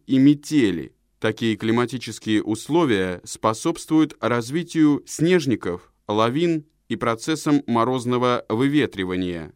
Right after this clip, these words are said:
Здесь преобладает альпийский тип рельефа. А в данном поясе господствуют лишайниковые и заболоченные тундры. Третьим является пояс многолетних снегов и ледников.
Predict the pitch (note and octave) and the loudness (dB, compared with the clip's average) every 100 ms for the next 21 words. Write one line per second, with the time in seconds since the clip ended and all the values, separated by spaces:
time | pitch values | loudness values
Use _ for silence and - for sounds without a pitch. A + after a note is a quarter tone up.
0 | _ _ - G#2+ G#2+ B2 D#3+ D#3+ D3+ D3 | _ _ -6 -4 -2 0 0 0 -2 0
1 | D#3 F3 F3 F3 - A2 B2 A#2 E3 F3+ | 0 0 0 -2 -4 -2 -2 -4 -6 -6
2 | - D#3 D#3+ D3+ A#2 A#2+ - _ A#2 C3 | -6 -4 -4 -4 -6 -6 -6 _ -4 -2
3 | C3+ B2+ G#2 - E2+ C#2+ _ _ _ - | 0 0 0 -2 -10 -14 _ _ _ -6
4 | F#2+ G#2 A2+ A2 A2+ A2+ E3 B2+ A2 G#2+ | -4 0 2 2 2 2 4 4 0 -2
5 | G#2 D#2+ G#2+ A#2+ - E3+ F3 - D#3+ D#3+ | -2 -2 -2 -4 -4 -4 -4 0 4 4
6 | D3+ - G3 A2+ - F3 E3+ D#3+ D#3 D#3 | 2 -2 0 -2 -2 -2 0 0 0 0
7 | D#3 D#3 - F3+ F#3+ D3 C#3 B2+ A2+ A#2 | 2 0 -2 -6 -4 -2 0 2 2 0
8 | - A#2 A2 A2+ A2 _ - A#2 G2 F2+ | -2 0 0 0 -4 _ 0 0 2 -2
9 | E2+ - _ _ _ _ C3+ F#3+ A3 - | -6 -8 _ _ _ _ -2 0 0 -2
10 | G2 E2+ - _ F#2 G#2 C3 F3 E3+ - | -4 -4 -10 _ -4 0 2 2 0 -2
11 | D3 - F3+ F3+ E3+ - - A2+ B2 B2+ | -2 2 2 2 -2 -10 -4 0 2 2
12 | C#3+ D#3+ C3+ A2+ - A2+ G#2 A2+ F#3 F3+ | 2 0 0 -2 -2 0 0 2 2 0
13 | _ _ - B2+ D3 C#3+ C#3+ D3+ D3 A#2+ | _ _ -4 0 2 2 4 2 2 0